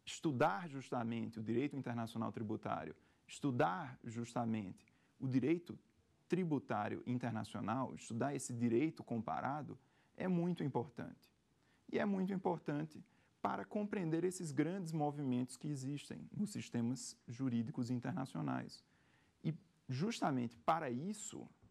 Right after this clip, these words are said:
o direito tributário internacional funciona.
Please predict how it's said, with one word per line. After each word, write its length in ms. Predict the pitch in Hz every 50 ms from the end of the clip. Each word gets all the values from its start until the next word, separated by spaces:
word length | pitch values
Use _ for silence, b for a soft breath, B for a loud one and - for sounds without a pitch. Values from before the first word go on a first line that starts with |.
| - _ _ _ _ _
o 80 | 139 131
direito 320 | 123 123 117 117 120 120
tributário 640 | 113 - 127 117 117 113 - 117 110 110 113 - -
internacional 640 | 120 117 113 120 120 120 123 120 - 120 120 117 117
funciona. 580 | - 139 135 127 - 131 131 131 - - -